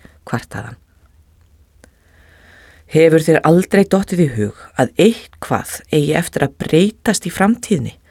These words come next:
rétt eins og hingað til? "Hver segir að við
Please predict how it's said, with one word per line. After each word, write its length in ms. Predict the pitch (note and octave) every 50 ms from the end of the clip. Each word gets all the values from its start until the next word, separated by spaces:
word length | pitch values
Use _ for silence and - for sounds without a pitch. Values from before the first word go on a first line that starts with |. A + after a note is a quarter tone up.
| _ _ - E3
rétt 240 | F3 G#3 A3+ G#3+ -
eins 160 | A#3+ A#3 A3+
og 80 | A#3+ A3
hingað 300 | A3 A#3+ B3 C4+ B3+ B3+
til? 200 | - C#4 C#4 G#3 - - - _ _ _ _ _ _ _ - - - - - _ -
"Hver 240 | - A#3+ C#4 D4 C#4+
segir 400 | C#4 - G#3 E3 C#3+ C3+ C#3 C3
að 160 | C3 C3 D3
við 160 | E3+ F#3 G3+